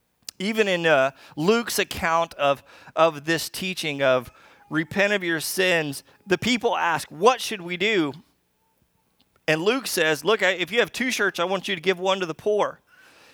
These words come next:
If you have extra food, I want you to share it with the hungry." Like, he immediately jumps into action and doesn't dwell much on intention. Even John the Baptist will go on and say in, uh, Matthew chapter three, verse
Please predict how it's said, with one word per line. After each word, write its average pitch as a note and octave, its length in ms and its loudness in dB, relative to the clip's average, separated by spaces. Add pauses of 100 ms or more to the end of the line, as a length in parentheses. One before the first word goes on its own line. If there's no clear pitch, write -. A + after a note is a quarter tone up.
(120)
If F#3 140 0
you A#3 120 2
have G#3+ 220 2
extra A3+ 340 -2
food, G#3 220 -4
I G#3+ 60 2
want G3 180 -2
you F3 60 -2
to D#3+ 80 -6
share G3 220 0
it F#3 60 -2
with E3 140 -8
the D#3 80 -2
hungry." G3 340 -2
Like, E3+ 180 0
he C4+ 200 -2
immediately A3 960 0 (260)
jumps A3+ 600 0
into G#3 840 -4 (640)
action F3+ 880 -4 (560)
and F#3+ 120 2
doesn't B3+ 360 2
dwell A3 420 2
much G3 480 0
on F#3 480 -2 (400)
intention. F3 840 -4
Even A#3 280 0
John G#3 260 2
the F#3+ 80 0
Baptist E3+ 600 -2 (240)
will F#3 140 2
go A3+ 280 2
on A3+ 200 2
and F3+ 140 -2
say G3+ 480 2
in, D#3+ 120 -2
uh, D3+ 260 4
Matthew F#3 440 -2
chapter F#3 380 -4
three, F3+ 300 -8
verse E3+ 340 0